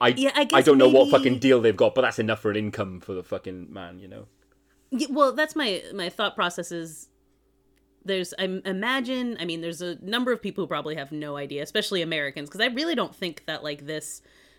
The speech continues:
Speaker 2: made, like, a huge impact here.
Speaker 1: Okay.
Speaker 2: Um, but, like, I think people who are, like, kinda in the scene know about it. I think that's how I heard about it in the first place, was just kind of, like, you know,
Speaker 1: Mm.
Speaker 2: in Facebook groups and whatnot. But
Speaker 1: Mm.
Speaker 2: I think,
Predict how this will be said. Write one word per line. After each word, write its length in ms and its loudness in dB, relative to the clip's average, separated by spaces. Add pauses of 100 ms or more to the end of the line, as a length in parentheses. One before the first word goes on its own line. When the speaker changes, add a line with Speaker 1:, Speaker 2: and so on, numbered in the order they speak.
Speaker 2:
made, 300 -6
like, 160 -6
a 20 -12
huge 540 -10
impact 580 -4
here. 420 -6 (400)
Speaker 1:
Okay. 140 -4
Speaker 2:
Um, 540 -4 (480)
but, 720 -4 (680)
like, 220 -2
I 60 2
think 340 -6
people 300 -4
who 140 -4
are, 80 -4
like, 140 -6
kinda 180 -6
in 100 -8
the 80 -10
scene 460 -8
know 200 -12
about 300 -10
it. 100 -6
I 80 -6
think 200 -10
that's 180 -8
how 100 -8
I 80 -6
heard 140 -8
about 200 -10
it 100 -12
in 80 -12
the 80 -12
first 280 -12
place, 260 -12
was 100 -18
just 160 -18
kind 180 -14
of, 120 -18
like, 320 -14 (160)
you 140 -12
know, 260 -14
Speaker 1:
Mm. 80 -8
Speaker 2:
in 200 -8
Facebook 500 -14
groups 360 -16
and 120 -16
whatnot. 340 -14 (400)
But 400 4
Speaker 1:
Mm. 40 -16 (120)
Speaker 2:
I 140 0
think, 400 -6